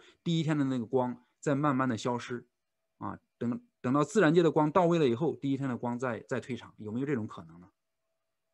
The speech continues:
所以这个问题就变得很复杂了，对吗？啊，当然你可能觉得，哎呀，我在大开脑洞哈。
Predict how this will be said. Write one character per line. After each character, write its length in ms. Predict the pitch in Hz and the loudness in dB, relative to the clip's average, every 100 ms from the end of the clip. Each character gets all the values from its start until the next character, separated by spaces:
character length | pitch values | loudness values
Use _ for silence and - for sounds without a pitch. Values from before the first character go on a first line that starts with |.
| _ _ | _ _
所 140 | - 214 | 0 2
以 20 | |
这 60 | 226 | 4
个 60 | |
问 100 | 196 | 4
题 100 | 185 | 4
就 100 | 170 | 0
变 120 | 196 180 | 0 0
得 80 | |
很 80 | 131 | -2
复 160 | 110 196 | -4 -10
杂 160 | 104 | -10
了， 140 | 92 90 | -14 -10
对 100 | 113 | -10
吗？ 160 | 95 _ _ _ _ _ _ _ - | -10 _ _ _ _ _ _ _ -4
啊， 80 | 131 | 4
当 120 | 196 | 6
然 100 | 185 | 6
你 80 | 175 | 6
可 80 | |
能 140 | 143 151 | 6 6
觉 120 | 135 | 6
得， 80 | 135 | 4
哎 80 | 127 | 0
呀， 60 | |
我 180 | 107 98 | -2 -2
在 100 | 120 | -4
大 280 | 127 - 120 | -4 -4 -4
开 180 | 110 160 | 0 2
脑 180 | 147 107 | 4 2
洞 220 | 143 110 | 0 -2
哈。 240 | 104 95 | -6 -10